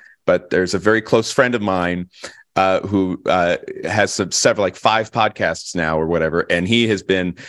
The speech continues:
singing the praises of this movie for months. I put it on. It was terrible. And I was so, I, I didn't understand what was going on.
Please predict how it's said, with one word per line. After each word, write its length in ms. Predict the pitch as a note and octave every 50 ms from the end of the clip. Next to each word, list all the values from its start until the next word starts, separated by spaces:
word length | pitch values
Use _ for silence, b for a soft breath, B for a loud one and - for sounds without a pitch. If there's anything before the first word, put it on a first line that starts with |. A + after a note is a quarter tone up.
| B B
singing 420 | - - - C3 B2+ B2+ B2 A#2 G#2
the 80 | F#2+
praises 440 | - - - B2 B2 A#2 A#2 G#2 G2+
of 120 | G2+ G2
this 200 | F2+ F#2+ - -
movie 300 | G2+ G2+ G#2+ G2+ G#2 G2+
for 160 | F#2+ - E2+ D#2+
months. 460 | F2 G#2 A2 A#2 B2+ - - - B B B B B -
I 120 | - F2
put 220 | F2+ - - A#2+ A#2
it 80 | A2+
on. 240 | G#2+ G#2+ G#2+ A2 -
It 120 | - - -
was 160 | G#2 - -
terrible. 420 | - - C#3 C3+ C#3 A2+ F#2+ - -
And 140 | C3 B2 B2+
I 120 | D3 E3+
was 220 | G3+ G3+ F3 - -
so, 360 | - E3+ E3+ F3+ F#3 F#3+ F#3 B B B B B B C3+
I, 80 | C3 -
I 80 | C#3+ C#3
didn't 180 | D#3 F#3 E3+
understand 400 | D#3+ D3+ B2+ A#2 - - A#2+ A2+
what 40 | F#2
was 120 | F2 -
going 240 | - A2+ G#2+ G2+ G#2+
on. 400 | B2+ C#3 C#3 C3+ C3+ C3+ C3+ C3+